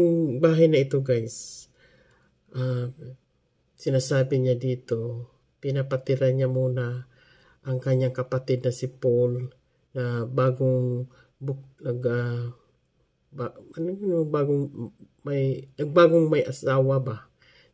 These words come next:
Nagbubukod pa ng pamilya. So, while wala siya dito,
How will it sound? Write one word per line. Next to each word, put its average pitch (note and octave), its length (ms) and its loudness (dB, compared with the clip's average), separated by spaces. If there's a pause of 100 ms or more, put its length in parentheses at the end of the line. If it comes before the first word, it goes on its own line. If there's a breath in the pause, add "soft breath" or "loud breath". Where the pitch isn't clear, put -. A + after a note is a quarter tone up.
Nagbubukod C#3 720 -2
pa C3+ 80 0
ng B2 240 0
pamilya. A#2+ 720 -4 (480)
So, - 480 -4 (240)
while B2 400 -2
wala C3+ 240 2
siya F3 160 2
dito, G3+ 560 0